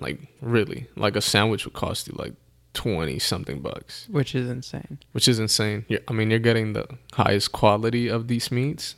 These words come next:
Speaker 1: no matter what you got.
Speaker 2: And this is, like, pastrami and all this stuff, too,
Speaker 1: Yeah.
Speaker 2: where it's like,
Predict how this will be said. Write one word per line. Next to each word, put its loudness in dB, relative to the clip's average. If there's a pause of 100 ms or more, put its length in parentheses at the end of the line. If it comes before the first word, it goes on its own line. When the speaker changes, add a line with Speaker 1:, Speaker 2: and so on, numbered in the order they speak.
Speaker 1:
no 2
matter 2
what 0
you -4
got. 2
Speaker 2:
And 2
this 0
is, -6
like, -2
pastrami 0
and -8
all -6
this -8
stuff, -6
too, 2
Speaker 1:
Yeah. 4
Speaker 2:
where 0
it's -8
like, -6